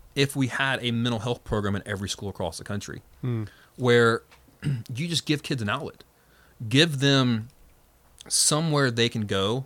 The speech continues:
Speaker 1: where they feel comfortable and they feel like they can actually get help
Speaker 2: Mm-hmm.
Speaker 1: instead of somebody that they think is gonna report back to their parents or tell the principal on them or something like that.
Speaker 2: Yeah.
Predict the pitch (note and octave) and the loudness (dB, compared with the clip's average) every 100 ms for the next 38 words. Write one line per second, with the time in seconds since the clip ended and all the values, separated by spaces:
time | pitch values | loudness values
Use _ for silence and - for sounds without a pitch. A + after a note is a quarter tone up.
0 | - - A2 G#2+ A2 - F#2+ - F#2 - | -10 -8 -4 0 -2 -2 -6 -6 -12 -10
1 | G2+ B2+ - _ _ _ _ _ - A2+ | -8 -8 -10 _ _ _ _ _ -6 -2
2 | G#2+ G#2+ B2+ A2+ G#2 G#2+ G2+ G2+ F#2+ - | 0 0 0 0 0 -2 -2 -4 -4 -8
3 | F#2 D2 - A#1+ - _ _ _ - A#2+ | -10 -10 -10 -12 -16 _ _ _ -12 -8
4 | G#2+ G2+ A2+ G#2+ - A#2+ G#2 A#2+ A#2 G#2+ | -6 -4 -2 -2 2 2 2 0 2 2
5 | G#2+ G2+ A2 G2 - G#2+ G2+ G2 F#2 - | 2 0 -2 -2 -2 -2 0 -2 -2 -4
6 | F#2 F#2+ F2 F2 - - G2 F#2 - - | -4 -2 -2 -6 -8 -4 -4 -4 -6 -8
7 | G#2+ F#2 - G#2+ G2 G#2+ F#2+ F#2 E2 D#2+ | -6 -6 -6 -8 -4 -6 -6 -6 -6 -6
8 | E2+ F2+ E2+ E2+ - C2+ - _ _ A#2 | -6 -8 -10 -12 -12 -12 -16 _ _ -8